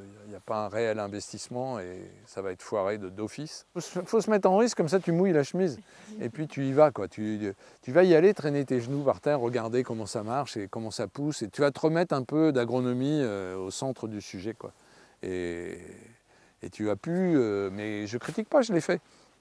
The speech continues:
Tu vas plus appliquer des ordonnances toutes faites.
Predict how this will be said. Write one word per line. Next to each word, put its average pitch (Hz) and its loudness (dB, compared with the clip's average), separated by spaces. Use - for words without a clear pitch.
Tu 113 -4
vas 123 6
plus 202 4
appliquer 147 2
des 139 2
ordonnances 127 0
toutes - -4
faites. 151 0